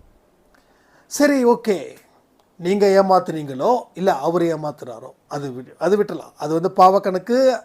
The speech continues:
அது வேற கணக்கு. இப்போ ஒரு இடத்துல நீங்க, அந்த இடத்துல பிரச்சனை இருக்குது, ஓகே, மீண்டு வர முயற்சி பண்ணியிருந்தா, இந்த பன்னெண்டு மாத்திரை ஏன் எடுக்கணும்?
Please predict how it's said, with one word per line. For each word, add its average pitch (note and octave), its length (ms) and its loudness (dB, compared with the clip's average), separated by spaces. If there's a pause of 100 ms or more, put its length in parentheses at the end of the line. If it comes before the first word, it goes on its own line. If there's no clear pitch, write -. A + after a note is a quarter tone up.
அது G#3+ 180 -4
வேற G#3 220 2
கணக்கு. D#3+ 340 -8 (2000)
இப்போ D4 200 4
ஒரு C4+ 200 12
இடத்துல E4+ 280 6
நீங்க, B3+ 300 4
அந்த F#3 220 2
இடத்துல E4 180 2
பிரச்சனை B3 600 0
இருக்குது, F#3 400 -4 (100)
ஓகே, D#3+ 300 -12 (280)
மீண்டு C#4+ 680 -2
வர G#3 460 2
முயற்சி B3 380 -2
பண்ணியிருந்தா, D3 640 -8 (1080)
இந்த B3+ 180 4
பன்னெண்டு B3 420 4
மாத்திரை A#3+ 360 0
ஏன் A3+ 120 0
எடுக்கணும்? F#3+ 540 -6